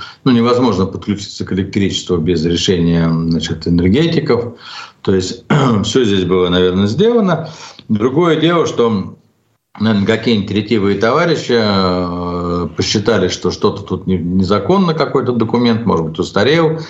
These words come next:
не обновлён, и вот, значит, под этим соусом быстренько снесли. А поскольку я думаю, что эта компания, наверное, скорее всего, так понимаю, с кем-то аффилирована и имеет какую-то крышу,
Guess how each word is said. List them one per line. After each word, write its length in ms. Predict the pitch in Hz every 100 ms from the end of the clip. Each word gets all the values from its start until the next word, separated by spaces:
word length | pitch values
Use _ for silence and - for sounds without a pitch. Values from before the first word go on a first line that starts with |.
| - - -
не 100 | 92
обновлён, 680 | 95 90 95 110 156 170 120
и 140 | 139
вот, 200 | 123 107
значит, 380 | 98 117 98 -
под 180 | 98 101
этим 220 | - 87
соусом 520 | - 143 123 - 87
быстренько 420 | 101 - 107 101
снесли. 600 | 98 113 104 82 78 78 - - - -
А 100 | -
поскольку 440 | 127 123 151 123 113
я 180 | 113
думаю, 340 | 117 120 107 98
что 160 | -
эта 160 | 101 104
компания, 580 | - 107 104 104 95 92
наверное, 540 | 95 98 95 92 90
скорее 680 | 82 - - - 104 95 90
всего, 320 | - 95 90
так 180 | 90 -
понимаю, 340 | 95 95 92
с 80 | 90
кем-то 320 | 104 92 98
аффилирована 840 | 113 165 202 262 240 220 196 160 - - - - -
и 280 | 117 120 123
имеет 280 | 123 117
какую-то 440 | 117 110 117 104 110
крышу, 680 | 117 113 104 107 98 92